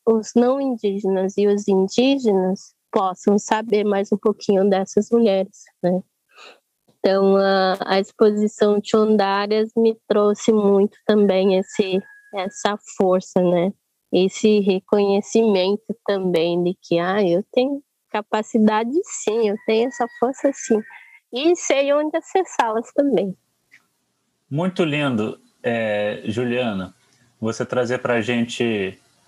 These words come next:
Speaker 2: aí na, na frente dessa, dessa Opã, da sua Tequá, Taquatã, tantas outras Querechus, é, Tchondárias,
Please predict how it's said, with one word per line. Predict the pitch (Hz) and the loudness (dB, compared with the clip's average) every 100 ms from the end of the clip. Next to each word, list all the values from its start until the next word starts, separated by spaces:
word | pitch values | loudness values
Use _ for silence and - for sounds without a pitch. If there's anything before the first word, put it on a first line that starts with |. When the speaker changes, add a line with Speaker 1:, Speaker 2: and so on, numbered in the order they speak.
| - | -10
Speaker 2:
aí | 98 113 143 139 | -6 -4 -2 0
na, | 117 107 104 | 0 0 -2
na | 104 | -6
frente | - 131 135 127 | -2 -2 -2 -2
dessa, | 113 - 110 98 95 - - | -2 -2 -2 -2 -4 -12 -8
dessa | 104 - 107 | -8 -4 -4
Opã, | 98 104 - - 143 95 - _ _ _ _ _ _ _ _ | -4 -6 -6 -4 -4 -4 -10 _ _ _ _ _ _ _ _
da | 104 101 | -10 -10
sua | - 110 101 95 _ _ _ _ - | -6 -4 -4 -6 _ _ _ _ -12
Tequá, | 101 - - 120 117 110 | -12 -8 -4 -2 -2 -2
Taquatã, | - 101 - 98 - 131 127 113 - _ _ _ _ _ _ _ _ | -2 -4 -4 -8 -4 -4 -4 -6 -10 _ _ _ _ _ _ _ _
tantas | 131 139 139 139 127 | -2 -2 0 0 2
outras | 139 156 120 113 - - _ _ _ _ | 0 0 0 -4 -4 -18 _ _ _ _
Querechus, | 139 131 117 - 139 147 113 90 - - - - _ | -2 -2 -4 -4 -2 -2 -2 -6 -16 -18 -20 -20 _
é, | 107 104 101 98 90 90 | -2 0 0 0 -2 -4
Tchondárias, | - 123 107 120 127 107 98 98 - - | -2 0 2 0 0 -2 -2 -4 -10 -18